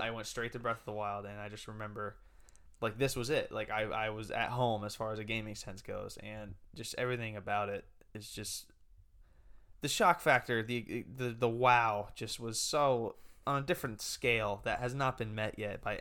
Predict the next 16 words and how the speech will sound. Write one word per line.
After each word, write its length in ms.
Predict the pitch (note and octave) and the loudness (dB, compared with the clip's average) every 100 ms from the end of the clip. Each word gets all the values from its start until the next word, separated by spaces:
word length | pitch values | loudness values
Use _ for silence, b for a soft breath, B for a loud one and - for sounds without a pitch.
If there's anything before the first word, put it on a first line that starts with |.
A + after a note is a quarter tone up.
| - | -2
any 280 | A#2+ A#2 G#2+ | -2 -2 -2
other 160 | G#2 | -4
game. 400 | G2+ G#2+ G#2 G2 - b b b b b - - - | -6 -6 -4 -2 -2 b b b b b -8 -6 2
It's, 320 | C#3 C3+ - - | 2 2 -2 -4
it's 140 | C#3 D#3 | 2 4
unbelievable. 760 | D3 C3 B2 A2+ G#2+ G#2+ G#2 - - - - - - | 6 6 6 4 2 0 -2 -10 -18 -20 -20 -20 -16
Where 260 | - C3+ C#3+ | -2 6 6
you 280 | C#3+ C#3+ D#3+ | 6 2 2
said 320 | - D3+ C#3+ | 4 4 4
you 140 | C3+ | 0
haven't 320 | B2+ B2 B2 A2+ | 4 4 4 -2
done 180 | A#2 | -4
a 60 | A2+ | -4
hundred 240 | A2+ A2+ | -4 -6
twenty 200 | A2+ A2+ | -6 -6
shrines, 360 | G#2+ A2+ A2+ A2 | -4 -4 -4 -6